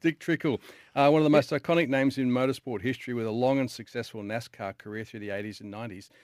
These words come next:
Speaker 1: with, uh, more than a thousand short course victories over two days. So the Trickle was, uh, was pretty handy.
Speaker 2: The Trickle was very, very good, wasn't it? And, and don't forget, it was made even more famous by, um, Tom Cruise in Days of Thunder.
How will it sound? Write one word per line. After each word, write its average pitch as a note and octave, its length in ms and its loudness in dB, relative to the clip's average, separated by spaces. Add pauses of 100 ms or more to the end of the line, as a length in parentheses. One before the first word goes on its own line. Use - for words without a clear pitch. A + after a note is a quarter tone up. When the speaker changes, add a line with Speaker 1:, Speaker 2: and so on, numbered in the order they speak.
(240)
Speaker 1:
with, C#3 300 -4
uh, C3 180 4
more D3 200 2
than C#3 100 0
a A#2 80 -4
thousand D3+ 480 -4
short - 300 -6
course C3 240 -12
victories C3 340 -14
over A#2 160 -2
two B2 220 -10
days. E3+ 280 -4
So C3+ 300 0
the C3 80 -6
Trickle D3 320 -8
was, B2+ 180 -6
uh, C3 220 -4
was C#3 140 -12
pretty D#3+ 240 -8
handy. G#3+ 400 -2 (600)
Speaker 2:
The B2 120 -10
Trickle D3 300 -4
was A#2 140 -2
very, C#3 260 -2
very C#3+ 260 -2
good, G2+ 220 -6
wasn't E3+ 280 -6
it? A#2 100 -8
And, E3 300 -2 (180)
and E3+ 160 -4
don't G3 200 2
forget, E3 360 -2
it D3 80 -10
was D3 160 -10
made D3+ 220 0
even B2+ 160 -4
more D3 200 -2
famous B2 640 -6 (800)
by, B2 540 2 (160)
um, A2 720 -4
Tom B2 200 -4
Cruise C#3+ 380 -4
in A#2 360 -8 (260)
Days A#2 220 -4
of G2 100 -10
Thunder. C#3+ 480 -4